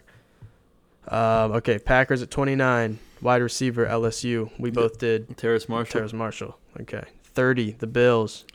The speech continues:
Speaker 2: I'm getting Caleb Farley from Virginia Tech.
Speaker 1: Okay, that's a good corner. And I got Jalen Phillips, edge rusher, Miami. Thirty-one, Baltimore.
Speaker 2: I got them getting Walker Little from Stanford.
Speaker 1: Okay, I got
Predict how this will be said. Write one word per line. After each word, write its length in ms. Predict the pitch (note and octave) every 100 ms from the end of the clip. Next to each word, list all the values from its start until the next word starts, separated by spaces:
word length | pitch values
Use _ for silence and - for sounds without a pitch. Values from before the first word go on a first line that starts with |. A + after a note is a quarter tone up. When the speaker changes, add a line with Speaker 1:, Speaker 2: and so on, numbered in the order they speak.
| -
Speaker 2:
I'm 240 | G#2 G2+
getting 180 | F#2+ G2
Caleb 360 | - G#2+ G#2 F#2+
Farley 380 | - G2+ G#2 G#2+
from 180 | -
Virginia 320 | F#2+ F#2+ G#2 G2
Tech. 260 | - G#2 -
Speaker 1:
Okay, 100 | - A2+
that's 160 | A2
a 40 | A2+
good 180 | A#2+ A2+
corner. 280 | A#2 A#2+
And 180 | B2 A#2+
I 120 | A#2
got 160 | A#2+ A2+
Jalen 360 | A#2 A#2+ A#2+ A2+
Phillips, 440 | C3 C3 B2+ -
edge 220 | A#2+ A#2+
rusher, 400 | B2+ B2 C#3+ C3 - -
Miami. 520 | B2 A2+ A#2+ B2+ C3+ - - _ - - - - - -
Thirty-one, 640 | - C3+ C3 B2+ C3+ C#3 C#3+ - _ _ _ _ _
Baltimore. 600 | - A#2+ B2 C3+ C3+ C3 - - _ _
Speaker 2:
I 120 | G#2+ G#2+
got 320 | G#2 G#2 A2
them 200 | A2 G#2+
getting 300 | A2+ A2 G2
Walker 300 | A2 A2+ G#2+
Little 220 | G#2 A2+
from 140 | -
Stanford. 440 | G#2 - A2+ B2 A#2+ -
Speaker 1:
Okay, 300 | D3+ A#2 A#2 -
I 80 | -
got 320 | A#2+ A#2+ A2